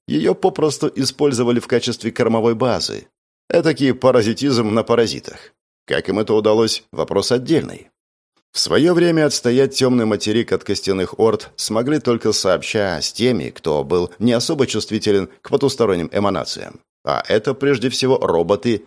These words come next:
и некромансеры. Как ни крути, человек устаёт и нуждается в отдыхе,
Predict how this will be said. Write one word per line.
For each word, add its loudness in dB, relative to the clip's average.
и 0
некромансеры. -2
Как 4
ни 0
крути, 0
человек 0
устаёт 0
и -4
нуждается 0
в 0
отдыхе, -6